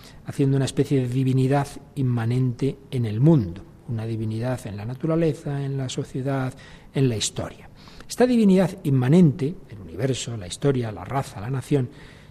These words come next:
es concebida como un todo, un sujeto único, una única sustancia que excluye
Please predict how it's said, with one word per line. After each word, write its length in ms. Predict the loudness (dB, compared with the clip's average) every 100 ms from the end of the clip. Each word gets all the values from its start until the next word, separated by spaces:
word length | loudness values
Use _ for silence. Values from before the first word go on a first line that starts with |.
| -20 -10 -2
es 160 | 0
concebida 640 | 4 2 4 4 4 2 -4 -12 -10
como 220 | 0 4
un 180 | 6 6
todo, 380 | 6 4 2 -8 -8 0
un 140 | 0
sujeto 440 | 2 0 -2 2
único, 520 | 4 6 4 0 -12 -12 -4
una 240 | 0 2
única 300 | 4 4 2
sustancia 1120 | 2 0 -2 -4 -2 0 0 -2 -12 -12 -14 -18 -20 -20 -10
que 100 | -2
excluye 640 | -2 0 4 4 4 -2